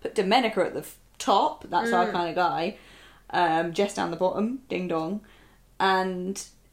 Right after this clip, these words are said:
Speaker 1: yeah, it wasn't, it wasn't a predictable selection. And then, obviously, like any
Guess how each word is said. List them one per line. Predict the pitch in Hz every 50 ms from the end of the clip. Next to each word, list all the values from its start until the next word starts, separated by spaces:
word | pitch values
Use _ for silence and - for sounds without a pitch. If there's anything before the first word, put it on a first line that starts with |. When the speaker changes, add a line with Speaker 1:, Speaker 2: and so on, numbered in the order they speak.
| _ _ -
Speaker 1:
yeah, | 392 - 427 -
it | - 123 - -
wasn't, | 208 202 214 208 - -
it | - - 208 202
wasn't | 226 233 214 - -
a | -
predictable | - 202 196 202 196 - - 196 185 185 180 -
selection. | - - 180 180 - - - - 254 269 - -
And | 285 285 302
then, | 311 311 311 302 302 - - -
obviously, | 427 453 - - 214 190 202 196 - 196 185 190 226 247
like | 240 226 220 220 -
any | - 294 302 302 302 285 - -